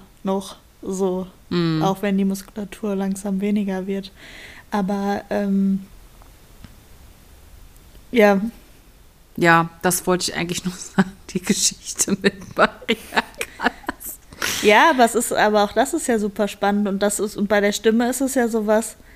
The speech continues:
Speaker 1: auch gerade wenn die Stimme das ist, wofür dich die Menschen kennen, dann fällt es ja sofort auf.
Speaker 2: Ja, und genauso ist es mit meinem geschminkten Gesicht. Die Le-, <laughs> die Leute kennen mich, kennen mich nur so.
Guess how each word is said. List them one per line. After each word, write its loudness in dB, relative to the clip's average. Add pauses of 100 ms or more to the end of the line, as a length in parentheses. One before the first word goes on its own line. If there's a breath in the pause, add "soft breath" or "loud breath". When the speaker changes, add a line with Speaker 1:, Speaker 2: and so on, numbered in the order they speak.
(300 soft breath)
Speaker 1:
auch -2
gerade 2
wenn 0
die 0
Stimme 0
das -4
ist, -10
wofür -2
dich -4
die -8
Menschen -4
kennen, 0 (960 soft breath)
dann 0
fällt 0
es -6
ja 4
sofort 0
auf. -2 (720 loud breath)
Speaker 2:
Ja, 8
und 2
genauso 8
ist 4
es 2
mit -2
meinem 6
geschminkten 4
Gesicht. 4
Die 4
Le-, 4 (180)
<laughs> -6
die 8
Leute 0
kennen 6
mich, 2 (380 loud breath)
kennen 6
mich 6
nur 6
so. 6